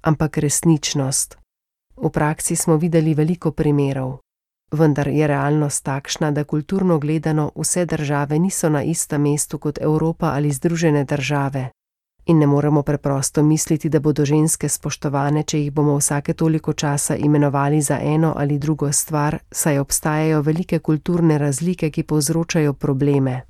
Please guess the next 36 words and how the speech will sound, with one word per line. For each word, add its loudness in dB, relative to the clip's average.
Zato 2
moramo 4
govoriti 0
o 0
tem, 2
kako 0
lahko -2
cerkev -2
postane -2
sila 0
za -4
spreobrnjenje, 0
za 0
preoblikovanje 0
kultur 0
v -2
skladu 0
z -2
evangeljskimi 0
vrednotami. -2
Žal 4
je 4
velikokrat 0
način 4
živetja 2
naše 0
vere 2
bolj 0
določen 0
z -2
našo -2
kulturo 0
kot -2
z 0
evangeljskimi 2
vrednotami. -2